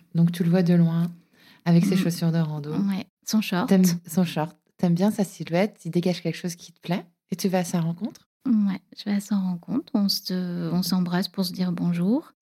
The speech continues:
Speaker 1: La bise.
Speaker 2: La bise. La bise, ouais, bah oui.
Speaker 1: <laughs>
Speaker 2: La bise. Il est grand, il est très grand par rapport à moi. Il fait un mètre quatre-vingt-six, je fais un mètre soixante-trois,
Speaker 1: Ouais.
Speaker 2: mais, euh, je le trouve vraiment, euh, une super,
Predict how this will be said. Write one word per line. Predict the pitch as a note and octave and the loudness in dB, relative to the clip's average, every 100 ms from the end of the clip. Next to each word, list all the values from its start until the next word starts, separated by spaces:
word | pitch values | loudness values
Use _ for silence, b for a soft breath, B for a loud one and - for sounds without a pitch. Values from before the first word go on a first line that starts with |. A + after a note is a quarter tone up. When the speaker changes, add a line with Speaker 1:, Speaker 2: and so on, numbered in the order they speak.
| - | -10
Speaker 1:
La | - E3 | -4 0
bise. | G3 - _ _ _ _ _ | 0 -4 _ _ _ _ _
Speaker 2:
La | G#3 F#3 | -2 -2
bise. | E3 E3 - - _ _ A#3+ | -2 -4 -6 -12 _ _ -2
La | G3+ | 0
bise, | G3 G#3+ E3+ E3 | 2 0 -2 -8
ouais, | D#3 | -8
bah | - E3+ | -4 -2
oui. | G#3 - - _ | -2 -2 -10 _
Speaker 1:
<laughs> | _ | _
Speaker 2:
La | - A#3 - - B3 F#3 G3 | -2 -2 -2 -4 -2 0 2
bise. | G#3 C4 A#3 - b b b - | 2 2 0 -4 b b b -2
Il | G3+ G#3 | 2 2
est | F3+ | 0
grand, | - G3 D4 - _ | -2 0 0 -2 _
il | - | -6
est | - | -6
très | - - | -4 -2
grand | F3+ E3+ G3 | -2 0 0
par | E4 F#3+ | 0 -4
rapport | E3 - E3+ | -8 -8 -6
à | E3+ | -4
moi. | E3+ G#3+ D4 _ | -4 -4 -6 _
Il | - | -6
fait | F3+ | -2
un | |
mètre | F3 F3 | -2 -2
quatre-vingt-six, | - F3 - F#3+ G3 G3+ C4 | -6 -12 -4 0 0 2 0
je | - | 0
fais | F#3+ | 0
un | F3+ | 0
mètre | F3 E3+ - | -2 -4 -8
soixante-trois, | F3+ F3 F3+ E3+ E3 - - G3+ - F#3 | -8 -6 -4 -4 -4 -8 -6 -6 -4 -2
Speaker 1:
Ouais. | F#3 | 0
Speaker 2:
mais, | F3 F3 E3+ | 0 -2 -2
euh, | E3+ E3+ E3+ E3+ E3 - - _ - - - | -2 -4 -6 -6 -10 -14 -20 _ -14 -12 -12
je | F#3 | -10
le | - | -10
trouve | - - F3 | -10 -10 -8
vraiment, | F3 F3 F3+ F#3 G3 | -6 -4 -2 -2 -2
euh, | F3 E3 F3+ | -4 -8 -10
une | F3 | -10
super, | E3+ - - F3 | -10 -12 -8 -6